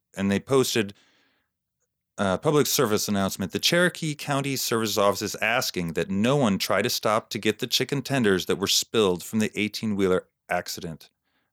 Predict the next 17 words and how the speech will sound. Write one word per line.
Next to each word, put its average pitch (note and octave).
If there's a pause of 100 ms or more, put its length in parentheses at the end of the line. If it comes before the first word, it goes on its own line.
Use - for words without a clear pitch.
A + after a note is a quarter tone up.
on F#2
Highway G2+
thirty-five. G#2+
You're G#2
creating A2+
a A2
traffic C3+
hazard. G#2+ (720)
It's G#2+
a G#2
crime C3+
to -
impede A2+
the F#2+
flow G#2+
of G2
traffic. F2+